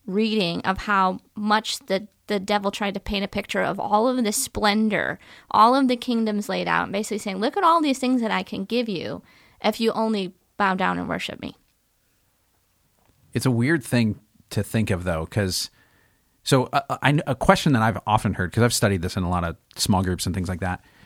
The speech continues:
Speaker 2: is often like, "Well, was the devil allowed to give <laughs> those nations? Like, was it, was it his to give?" 'Cause you're thinking, "Well, God, they belong to God, right?"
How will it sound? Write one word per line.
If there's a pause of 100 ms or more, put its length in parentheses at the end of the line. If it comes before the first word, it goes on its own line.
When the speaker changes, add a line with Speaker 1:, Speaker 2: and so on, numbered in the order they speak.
(400)
Speaker 2:
is
often
like,
"Well, (440)
was
the
devil
allowed
to
give (120)
<laughs>
those
nations?
Like,
was
it,
was
it
his
to
give?"
'Cause
you're
thinking,
"Well, (520)
God,
they
belong
to
God,
right?"